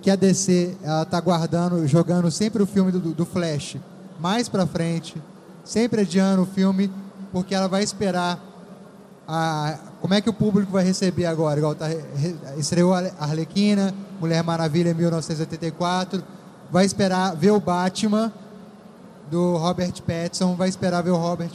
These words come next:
Pattinson atuar e tal, e eu acho que pode ser, podemos ter uma surpresa, surpresa aí com o filme do Flash,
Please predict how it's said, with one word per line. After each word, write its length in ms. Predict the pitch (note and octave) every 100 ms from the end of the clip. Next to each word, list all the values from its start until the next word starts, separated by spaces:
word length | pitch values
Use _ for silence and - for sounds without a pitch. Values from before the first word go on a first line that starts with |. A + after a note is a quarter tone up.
| -
Pattinson 460 | E3 E3 F3 E3+ D#3+ - -
atuar 760 | D3+ D3+ E3+ D#3+ D#3+ E3+ F3+ -
e 80 | E3+
tal, 400 | E3 E3 D#3+ E3+ - - - -
e 60 |
eu 160 | F#3+ G3
acho 300 | F#3 F#3+ -
que 100 | -
pode 360 | F3+ G#3 A#3 -
ser, 300 | F#3+ F#3+ F#3+ - - -
podemos 480 | - G3+ G#3+ C4 C4+
ter 120 | -
uma 160 | A#3 A3+
surpresa, 680 | G#3+ G#3+ G3 G3+ G3+ G3 E3+
surpresa 520 | F#3 F3 F#3 F#3 F3+
aí 160 | F3+ F3+ - - -
com 180 | G3+ A#3+
o 40 |
filme 400 | A3+ A3 A3 G#3+
do 120 | G3+
Flash, 600 | G3+ G3 F#3+ G#3 G3+ A#3